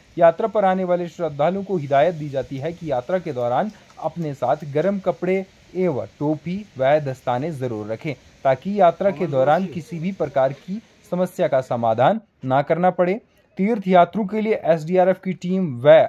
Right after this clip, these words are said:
अन्य टीमें प्रशासन ने पूरे यात्रा मार्ग पर तैनात करके रखी है। वहीं इमरजेंसी आपातकालीन स्थिति से निपटने के लिए एमआरटी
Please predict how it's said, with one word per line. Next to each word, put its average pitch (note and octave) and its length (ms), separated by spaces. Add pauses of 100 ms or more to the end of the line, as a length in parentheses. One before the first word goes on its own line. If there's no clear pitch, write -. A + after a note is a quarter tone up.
(140)
अन्य G3+ 300
टीमें F3 440 (540)
प्रशासन D3+ 460
ने G3 220 (420)
पूरे G3+ 200
यात्रा E3+ 380
मार्ग E3 260
पर F3+ 140
तैनात D3+ 460
करके F3 260
रखी E3+ 280
है। G3+ 140 (240)
वहीं F#3+ 400 (100)
इमरजेंसी F#3 580
आपातकालीन E3 600
स्थिति D3+ 480
से D3+ 160
निपटने C#3+ 480
के D3+ 200
लिए E3+ 160 (360)
एमआरटी G3 720